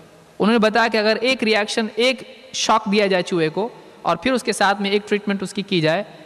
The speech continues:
repeat इसको किया जाए बार बार, तो फिर वो उस शॉक के बगैर वो ऐसा करने लगता है। तो बच्चों को आप एक इमोशन उनका पैदा कर रहे हैं, मार पीट के फिर पढ़ो बोल रहे हैं उनको,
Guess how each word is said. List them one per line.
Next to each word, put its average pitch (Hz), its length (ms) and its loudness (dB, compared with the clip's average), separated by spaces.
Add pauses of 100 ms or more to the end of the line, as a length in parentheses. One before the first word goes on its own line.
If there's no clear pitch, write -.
(160)
repeat 202 360 -2
इसको 226 220 -2
किया 202 200 0
जाए 170 160 2
बार 147 220 0
बार, 175 420 -2 (200)
तो 175 60 -2
फिर 214 160 2
वो 226 200 4 (320)
उस - 320 -4
शॉक 202 260 0
के 240 80 -2
बगैर 180 340 0
वो 202 220 -2
ऐसा 170 200 -4
करने 139 240 -6
लगता - 260 -10
है। - 180 -14 (1500)
तो 185 80 2
बच्चों 202 380 0
को 240 100 0
आप 240 380 2 (500)
एक 226 520 0
इमोशन 226 440 2
उनका 214 240 2
पैदा 190 300 0
कर 170 160 -2
रहे 160 140 0
हैं, 196 220 -4
मार 175 200 0
पीट 170 240 -4
के 214 100 -4
फिर 180 180 -6
पढ़ो 139 220 0
बोल 113 160 -4
रहे 110 100 -8
हैं 117 80 -8
उनको, - 180 -14